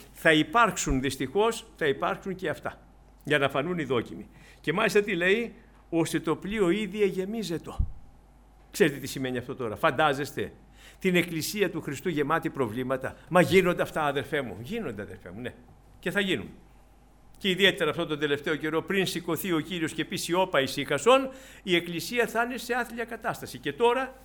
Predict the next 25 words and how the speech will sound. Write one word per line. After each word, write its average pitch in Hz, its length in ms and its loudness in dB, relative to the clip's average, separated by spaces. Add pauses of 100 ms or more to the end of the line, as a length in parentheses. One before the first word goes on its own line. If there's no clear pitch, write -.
(240)
άθλια 131 320 0
κατάσταση 131 500 -4
εννοώ, 151 220 -2
δηλαδή 175 280 -6
σε 220 120 -2
μεγάλη 220 260 0
δυσκολία. 247 540 -2 (1080)
Όχι 165 200 0
ότι 202 180 -2
θα. 123 380 -2 (460)
Τον 139 100 -4
Κύριο, 190 400 2
ο 147 40 -2
Κύριος 196 280 0
είναι 220 140 0
μαζί 226 320 2
μας. - 380 -8 (180)
Ο - 100 -20
Κύριος 180 240 2
είναι 208 140 0
μαζί 180 300 2
μας, 226 200 0
αλλά 262 280 0 (280)
βλέπεις 254 520 6
τώρα, 269 480 2